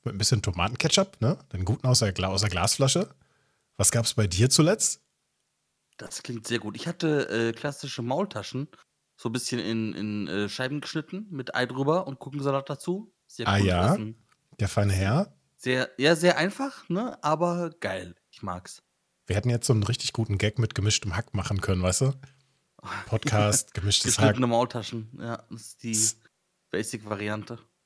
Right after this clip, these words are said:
Speaker 1: Das wäre aber auch cool, ne, wenn du deinen Podcast, also wenn du mehr so aus dem Süden von Deutschland kommst, du nennst deinen, deinen Podcast absichtlich geschnittene Maultaschen so.
Speaker 2: <laughs>
Speaker 1: Ich meine, kennt, kennt doch wahrscheinlich bei euch, äh, im Prinzip jeder so regionale, äh, Spezialität und dann, und dann, und dann, dann halt auch geschnitten und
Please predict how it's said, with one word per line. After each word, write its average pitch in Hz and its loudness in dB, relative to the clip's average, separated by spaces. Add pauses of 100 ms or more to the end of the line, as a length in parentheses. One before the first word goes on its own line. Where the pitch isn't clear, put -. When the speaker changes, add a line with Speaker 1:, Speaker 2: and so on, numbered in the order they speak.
(440)
Speaker 1:
Das - 2
wäre 110 4
aber 104 4
auch 127 0
cool, 110 2
ne, 107 0
wenn 107 0
du 107 2
deinen 101 2
Podcast, 131 2
also 107 0
wenn 123 4
du 127 6
mehr 117 4
so 107 2
aus 101 0
dem 104 0
Süden 117 2
von 147 2
Deutschland 147 6
kommst, 147 8
du 120 4
nennst 120 6
deinen, 104 2
deinen 104 -2
Podcast - 0
absichtlich 123 0
geschnittene 131 4
Maultaschen 110 4
so. 85 -8 (400)
Speaker 2:
<laughs> 156 2 (880)
Speaker 1:
Ich 120 2
meine, 127 6
kennt, 139 6
kennt 135 8
doch 131 6
wahrscheinlich 127 6
bei 113 2
euch, 110 2
äh, 101 -2
im 95 -4
Prinzip 110 2
jeder 101 2
so 92 -2
regionale, 98 2
äh, 95 -2
Spezialität 117 2
und 95 -2
dann, 101 2 (300)
und 107 2
dann, 110 4
und 104 -2
dann, 104 2
dann 98 0
halt 101 0
auch 101 -2
geschnitten 120 4
und 101 -4